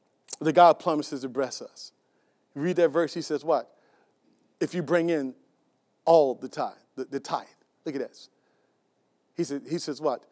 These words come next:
"Bring in all the tithe into the storehouse. Bring in the tithe, the ten percent, that there may be food in my house." But here's the big thing God says. He says, "Test me now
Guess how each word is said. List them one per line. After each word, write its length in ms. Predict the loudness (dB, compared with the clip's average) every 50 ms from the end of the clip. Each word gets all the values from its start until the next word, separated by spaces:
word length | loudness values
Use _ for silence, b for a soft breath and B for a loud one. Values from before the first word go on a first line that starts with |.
| _ _ _ _ _ _ _ _ _ _
"Bring 260 | -4 -2 0 0 2 2
in 100 | 2 2
all 140 | 2 2
the 100 | 2 -2
tithe 300 | -4 -2 -2 -2 -2 -2
into 200 | -4 -6 -6 -6
the 60 | -8 -8
storehouse. 500 | -6 -2 -2 -2 -2 -4 -8 -14 -16 -6
Bring 240 | -4 -2 -2 -2
in 80 | -4 -6
the 60 | -6
tithe, 380 | -6 -4 -4 -4 -4 -6 -12 -18
the 60 | -18
ten 200 | -12 -10 -10 -8
percent, 360 | -8 -10 -12 -10 -12 -10 -10 -8
that 120 | -2 0
there 120 | 0 2
may 120 | 2 0 -2
be 160 | -4 -6 -8
food 300 | -8 -6 -6 -4 -4 -4
in 100 | -6 -6
my 140 | -6 -6 -6
house." 380 | -8 -10 -14 -16 -18 -20 -20 _ _ _ _ _ _ _ -6
But 100 | -4 0
here's 240 | 2 2 2 2
the 60 | 0 -4
big 240 | -4 -4 -4 -4
thing 220 | -4 -8 -10 -8 -6
God 240 | -6 -6 -6 -6 -8
says. 340 | -12 -14 -16 -16 -18 -20 _ _ _ _ _ _ _ _ _ _ _ _ _ _ _ _ _ _
He 100 | -12 -8
says, 180 | -6 -6 -6 -6
"Test 380 | -6 -6 -4 -4 -4 -4 -6 -8
me 140 | -6 -6
now 380 | -6 -6 -8 -10 -12 -14 -18